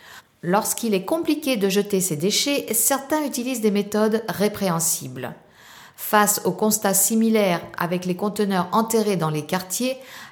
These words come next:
la majorité les supprime au risque de voir se multiplier les dépôts sauvages. N'aurait-il pas été plus efficace d'augmenter le nombre de conteneurs et multiplier les jours de collecte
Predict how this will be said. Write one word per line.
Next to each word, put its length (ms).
la 120
majorité 560
les 100
supprime 580
au 80
risque 380
de 100
voir 240
se 140
multiplier 680
les 120
dépôts 400
sauvages. 680
N'aurait-il 600
pas 160
été 240
plus 240
efficace 480
d'augmenter 480
le 100
nombre 380
de 100
conteneurs 580
et 80
multiplier 640
les 120
jours 200
de 80
collecte 560